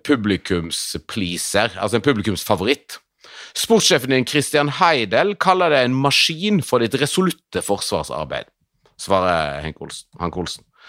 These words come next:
Ja, forsvaret er min, eh, største styrke. Mitt instinkt er at ingen skal komme forbi meg. Derfor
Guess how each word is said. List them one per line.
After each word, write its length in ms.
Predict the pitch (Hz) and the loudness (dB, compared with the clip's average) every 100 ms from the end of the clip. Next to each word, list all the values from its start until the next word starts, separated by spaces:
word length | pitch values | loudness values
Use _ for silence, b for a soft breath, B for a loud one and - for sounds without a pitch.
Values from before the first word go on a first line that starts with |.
| B B | B B
Ja, 140 | 156 | 2
forsvaret 500 | 175 254 - 233 151 | 4 0 2 4 4
er 60 | 139 | 4
min, 240 | 135 135 131 | 2 2 2
eh, 100 | 127 | 0
største 540 | - 208 - - 117 | 2 0 0 -4 -4
styrke. 520 | - 123 - - 82 - B - | 0 -2 -2 -6 -6 -8 B 0
Mitt 320 | 220 240 - | 2 2 0
instinkt 640 | 147 143 - 170 185 - - | 0 0 2 0 0 -4 0
er 220 | 160 143 | 2 2
at 80 | - _ | -2 _
ingen 460 | 180 185 175 87 87 | 0 2 4 2 -4
skal 200 | - 98 | -8 -2
komme 260 | 107 92 | 0 -2
forbi 300 | 78 87 87 69 | -4 -4 -4 -4
meg. 220 | 65 - _ | -8 -14 _
Derfor 400 | 208 - 143 | -2 0 -6